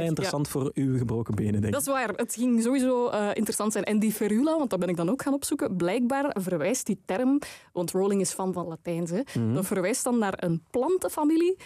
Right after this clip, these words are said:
Speaker 1: die wordt gebruikt voor spalken en wandelstokken. Dus in dat opzicht is de etymologie daarvan heel passend.
Speaker 2: De, ja, maar ik, dat vind ik geweldig aan vele namen in Harry Potter. En ook trouwens de vertaling. Ik vind de Nederlandse vertaling, dat is echt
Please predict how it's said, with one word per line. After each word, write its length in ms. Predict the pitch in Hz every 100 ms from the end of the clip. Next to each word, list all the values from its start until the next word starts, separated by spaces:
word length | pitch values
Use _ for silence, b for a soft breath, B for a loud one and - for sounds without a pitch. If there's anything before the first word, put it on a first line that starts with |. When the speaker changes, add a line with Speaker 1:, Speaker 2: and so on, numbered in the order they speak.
| B -
Speaker 1:
die 160 | 214
wordt 180 | 208 214
gebruikt 400 | 196 175 220 -
voor 180 | 214 196
spalken 560 | - - 233 240 247 226
en 140 | 202
wandelstokken. 720 | 175 202 170 - 175 156 151 -
Dus 120 | - 190
in 100 | 190
dat 120 | 226
opzicht 360 | 269 277 - -
is 140 | 202
de 420 | 180 185 175 170 165 b b _
etymologie 580 | 240 247 208 196 208 262
daarvan 420 | 262 247 247 247
heel 220 | 156 180
passend. 520 | 190 - - - 156 - _
Speaker 2:
De, 200 | 113 113
ja, 120 | 117
maar 120 | 143
ik, 100 | 120
dat 100 | 120
vind 140 | 117 123
ik 100 | 113
geweldig 260 | 110 135 123
aan 200 | 120 117
vele 260 | 120 143 117
namen 300 | 107 107 117
in 120 | 107
Harry 180 | 104 101
Potter. 220 | 117 131
En 140 | 127
ook 100 | 175
trouwens 260 | - 156 139
de 60 | 117
vertaling. 460 | 104 127 135 113
Ik 80 | 104
vind 140 | - 117
de 60 |
Nederlandse 440 | 127 143 135 117 104
vertaling, 380 | 104 127 139
dat 80 | 123
is 60 | 113
echt 240 | 139 -